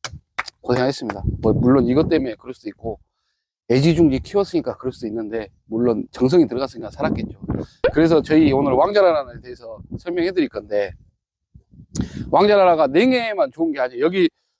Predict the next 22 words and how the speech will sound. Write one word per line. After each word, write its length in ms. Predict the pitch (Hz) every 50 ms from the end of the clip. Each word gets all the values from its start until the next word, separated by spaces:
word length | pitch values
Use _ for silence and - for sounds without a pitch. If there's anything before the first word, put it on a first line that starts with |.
| _ _ -
써져 240 | - 302 311 269
있습니다. 440 | 208 165 - 196 180 160 127 92 - _ _ _ _ _ _ _ _ -
냉해 340 | 151 208 269 262 247 220 165
동해 280 | - 147 165 180 170
예방이라고 380 | 180 202 220 208 196 - - -
써져 220 | - 208 196 180
있는데, 240 | 151 123 123 117 107 113 127
이거에만 360 | 156 175 233 240 226 190 143
좋은 180 | 117 143 151 151
게 60 | 127 127
아니라 380 | 110 107 107 117 123 113 98 _ _ _ _ _ _ _ _ _ _ _ -
사실 500 | - 208 208 202 175 202 185 170 151 - _ _ _ _ _ _ _ _ _ _ _ _ _ _ _ _
수많은 800 | - - - 294 302 294 269 254 240 220 196 185 165 151 139 - _ _ _ _ _ _ _ _ _ _ _ _ -
아미노산, 600 | 156 180 214 240 247 233 214 175 180 143 110 101 _ _ _ _ _ _ _ _ _ -
미량 360 | 123 160 202 247 233 214 190
요소가 280 | 175 151 151 127 104
들어있거든요. 500 | - - 131 117 - - 107 107 101 110 - _ _ _ _ _ _ _ _ _
들어있어서 640 | - - 180 208 196 165 180 160 135 143 135 120 92 - _ _ _ _ _ _ _ _ _ _ _ _ _ _ _ _ _ _ _
국은 400 | - - 185 185 202 262 226 180 -
비대에도 520 | - - 233 254 254 202 240 214 190 156 147
효과가 300 | 165 196 - 156 117 95
좋아요. 200 | _ - 90 92